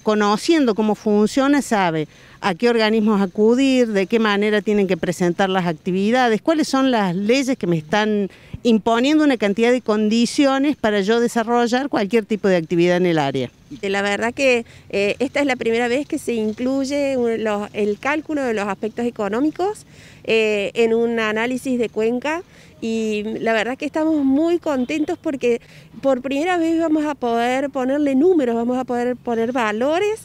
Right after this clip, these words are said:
Speaker 2: desde los beneficios y desde los costos, eh, a lo que significan los recursos naturales. Muchas veces decimos, "Hay, hay que cuidar los recursos naturales, tenemos que tener claridad sobre los beneficios que nos da", pero m-,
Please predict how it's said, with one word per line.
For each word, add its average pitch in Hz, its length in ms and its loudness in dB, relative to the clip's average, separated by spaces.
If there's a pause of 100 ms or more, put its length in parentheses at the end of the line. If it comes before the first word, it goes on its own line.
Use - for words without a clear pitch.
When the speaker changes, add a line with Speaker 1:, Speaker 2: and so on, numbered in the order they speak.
(340)
Speaker 2:
desde 240 280 2
los 233 120 2
beneficios 220 720 0
y 359 40 0
desde 254 240 2
los 202 160 -6
costos, 349 640 -6 (340)
eh, 233 280 2
a 254 100 0
lo 277 80 -6
que 269 140 -8
significan 277 580 -2
los 247 120 0
recursos 214 420 -4
naturales. 190 580 -4
Muchas 254 380 -2
veces 269 340 -2
decimos, 294 560 -4 (320)
"Hay, 254 320 -2
hay 247 160 0
que 220 140 -4
cuidar 202 320 0
los 294 120 -2
recursos 277 360 -4
naturales, 277 540 -2
tenemos 254 280 -2
que 247 100 -6
tener 233 360 0
claridad 226 600 -2 (220)
sobre 233 260 -2
los 233 120 0
beneficios 214 520 -2
que - 100 -6
nos 269 100 0
da", 294 140 -2
pero 320 180 -4
m-, 302 140 -4